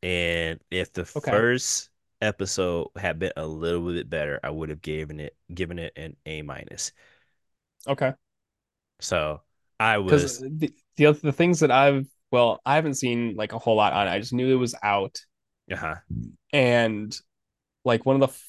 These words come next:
Speaker 2: first and only things that I've seen on it was, like, 'cause they're essentially doing, like, a legitimate live action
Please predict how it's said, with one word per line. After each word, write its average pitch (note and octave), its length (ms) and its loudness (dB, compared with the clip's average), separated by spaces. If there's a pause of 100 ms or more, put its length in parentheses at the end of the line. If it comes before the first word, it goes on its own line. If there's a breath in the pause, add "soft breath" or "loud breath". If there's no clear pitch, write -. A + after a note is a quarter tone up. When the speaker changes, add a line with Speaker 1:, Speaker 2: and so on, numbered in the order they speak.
(160)
Speaker 2:
first B2 420 4
and A#2+ 120 0
only A#2 280 2
things A#2 220 -2
that A2 80 0
I've A2 120 0
seen A2 220 -4
on G#2+ 160 0
it G2+ 180 -4
was, A2 560 2
like, G2+ 340 -2 (1500)
'cause D3 180 4
they're D#3 100 6
essentially E3+ 520 4
doing, B2 440 2
like, A2 360 -4 (840)
a C#3 60 4
legitimate C3 520 2
live A#2 260 0
action G#2+ 600 -6